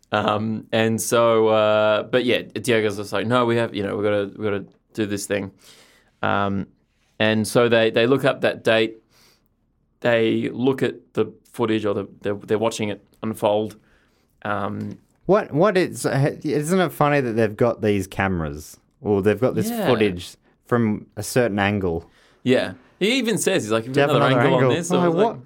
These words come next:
Speaker 1: like,
Speaker 2: From wh-, what are we w-, watching this
Speaker 1: <laughs>
Speaker 2: from?"
Speaker 1: Yeah. Um,
Speaker 2: Brian asks dumb questions that don't matter sometimes.
Speaker 1: Well, no, it's an interesting,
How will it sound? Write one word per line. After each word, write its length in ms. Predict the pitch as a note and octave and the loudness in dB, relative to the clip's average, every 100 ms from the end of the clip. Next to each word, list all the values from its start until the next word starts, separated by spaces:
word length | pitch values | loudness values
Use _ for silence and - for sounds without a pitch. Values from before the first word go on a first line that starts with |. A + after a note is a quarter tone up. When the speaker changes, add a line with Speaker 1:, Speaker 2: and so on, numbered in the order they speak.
| _ - | _ -20
Speaker 1:
like, 120 | - _ _ _ _ | -20 _ _ _ _
Speaker 2:
From 300 | F#3 F3+ D#3+ | -2 0 0
wh-, 160 | D#3 | -2
what 200 | C#3+ F3 | 0 0
are 60 | F3+ | 2
we 120 | E3+ | 0
w-, 240 | C#3+ C3 | 0 -2
watching 380 | - D3 - - | -2 -4 0 0
this 120 | A#2 - | 0 0
Speaker 1:
<laughs> 80 | B2 | 0
Speaker 2:
from?" 160 | G#2+ F2 - - _ | 0 -4 -14 -20 _
Speaker 1:
Yeah. 420 | - B2+ A#2 G#2 G2+ - _ - _ _ | -4 0 2 0 -6 -16 _ -20 _ _
Um, 300 | A2 A2 A2+ | -2 -2 0
Speaker 2:
Brian 280 | A2 D3 D#3 | 0 0 2
asks 360 | B2+ A2+ - - _ | 2 0 -4 -18 _
dumb 180 | G2 F#2 | -2 0
questions 440 | - F2 - E2+ | -2 -2 -2 -8
that 100 | D#2+ | -8
don't 200 | E2+ D#2+ | -8 -8
matter 220 | C#2+ D#2+ D#2+ | -8 -8 -10
sometimes. 640 | D2+ D2+ D#2+ D#2 D#2+ - | -12 -14 -12 -12 -12 -8
Speaker 1:
Well, 200 | - F3+ | 0 2
no, 160 | D#3 D3 | 4 2
it's 160 | C3+ C#3 | 0 -2
an 100 | B2 | -2
interesting, 760 | B2+ C3 - A#2 A2 A2 A2 | -4 -8 -6 -4 -2 -4 -8